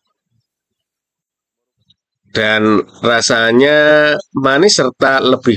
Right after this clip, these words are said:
pekat dibanding dengan durian varian lain ya. Ternyata luar biasa ini sahabat kebun berkah. Ternyata manis ya rasanya ya.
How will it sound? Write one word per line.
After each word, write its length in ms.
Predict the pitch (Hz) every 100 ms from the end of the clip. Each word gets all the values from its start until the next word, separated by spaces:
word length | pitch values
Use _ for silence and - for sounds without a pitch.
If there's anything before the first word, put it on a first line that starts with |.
| -
pekat 400 | 135 - 135 - - _ _ _ -
dibanding 880 | 113 104 113 104 107 127 135 139
dengan 560 | - 104 110 117 117 113
durian 640 | 104 104 104 104 117 117 -
varian 560 | - 107 104 98 101 101 - - 98 98
lain 160 | 117
ya. 240 | 104 110 151 -
Ternyata 480 | 104 98 98 95 117
luar 240 | 107 104 -
biasa 400 | 98 95 - 107
ini 160 | 98
sahabat 320 | - 95 95
kebun 240 | - 98 98
berkah. 320 | 101 98 92 - - - -
Ternyata 560 | 101 101 101 104 135 -
manis 480 | 107 107 135 -
ya 160 | 117 147
rasanya 480 | 127 101 101 92 92
ya. 160 | 104